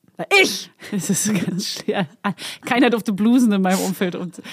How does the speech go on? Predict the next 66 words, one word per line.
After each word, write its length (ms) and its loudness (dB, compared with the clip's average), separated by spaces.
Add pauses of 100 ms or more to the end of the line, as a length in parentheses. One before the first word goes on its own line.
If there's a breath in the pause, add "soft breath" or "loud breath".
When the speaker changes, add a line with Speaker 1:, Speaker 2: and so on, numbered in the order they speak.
(120)
Speaker 2:
ich 120 -4
fand's 160 0
richtig 220 -2
eklig. 140 -4
Ich 80 -8
dachte 240 -2
so, 100 -2
ey, 220 -2
wenn 140 -4
meine 180 -2
Mutter 360 -2 (320 loud breath)
eine 80 -6
Bluse 300 0
anhatte, 520 -2 (360 loud breath)
es 100 -20
war 140 0
so, 200 -2 (220)
okay, 380 -4
verstehe 400 -6
ich 100 -4
nicht, 280 -2 (260)
wie 520 -2
man 320 -4
jemals 560 -2
im 140 -6
Leben 520 -2
eine 380 -4 (240)
Bluse 520 0
tragen 420 -6
Speaker 1:
Dich 140 2
Speaker 2:
könnte. 160 -2
Speaker 1:
ekelt 260 4
das 160 0
richtig, 240 0
ne? 60 2
Speaker 2:
Das 160 0
hat, 100 -2 (100)
hat 280 -8
mich 140 -6
geekelt. 260 -8
Speaker 1:
Oh, 100 2
Speaker 2:
Jetzt 60 -2
Speaker 1:
darüber 240 4
haben 60 0
Speaker 2:
trage 120 2
Speaker 1:
wir 80 2
in 80 -2
Speaker 2:
ich 40 0
Speaker 1:
irgendeiner 240 4
Speaker 2:
auch 40 -16
Speaker 1:
Folge 220 2
schon 100 2
Speaker 2:
Knöpfe. 120 4
Speaker 1:
mal 20 0
gesprochen 500 -2
und 100 2
dann 80 2
Speaker 2:
Ja. 100 2
Speaker 1:
bin 80 2
ich 60 -4
auch 160 -2
auf 60 -6
irgendwas 260 -2
gekommen, 280 0
aber 120 2
da, 120 -2